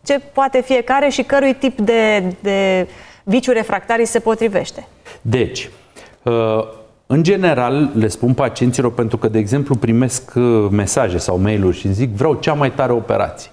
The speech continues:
Speaker 2: Uh, „Care e cea mai tare mașină? Care e cea mai bună bere? Care e cea mai bună pâine?” Nu știu, e tot felul de exemple. Da? „Care e cea mai frumoasă vacanță?”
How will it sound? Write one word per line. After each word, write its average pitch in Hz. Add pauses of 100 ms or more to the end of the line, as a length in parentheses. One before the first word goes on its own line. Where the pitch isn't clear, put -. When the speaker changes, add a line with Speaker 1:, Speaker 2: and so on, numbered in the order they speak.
(1000)
Speaker 2:
Uh, - (680)
„Care 202
e 143
cea 139
mai 127 (100)
tare 117
mașină? 95
Care 143
e 127
cea 131
mai 127 (160)
bună 113 (140)
bere? 85 (100)
Care 139
e 123
cea 135
mai 127
bună 113 (100)
pâine?” 98
Nu 156
știu, -
e 98
tot 180
felul 147
de 113
exemple. 104 (380)
Da? 147
„Care 120
e 127
cea 143
mai 131 (180)
frumoasă 127
vacanță?” 117